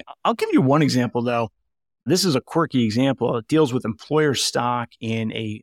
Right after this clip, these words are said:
workplace retirement plan. They call it net unrealized appreciation. This was a person who was able to take advantage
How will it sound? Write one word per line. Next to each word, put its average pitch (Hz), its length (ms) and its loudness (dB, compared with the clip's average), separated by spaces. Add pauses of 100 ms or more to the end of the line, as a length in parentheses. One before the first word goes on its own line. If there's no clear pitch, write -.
workplace 131 520 -2
retirement 120 500 -2
plan. 113 300 -4
They 117 80 -2
call 127 180 0
it 110 80 -2
net 127 340 2
unrealized 131 560 2
appreciation. 117 1040 -4 (560)
This 139 260 0
was 233 120 2
a 156 40 2
person 139 480 0
who 117 120 0
was 120 180 0
able 131 300 -2
to 117 200 -14
take 170 220 -2
advantage 135 480 0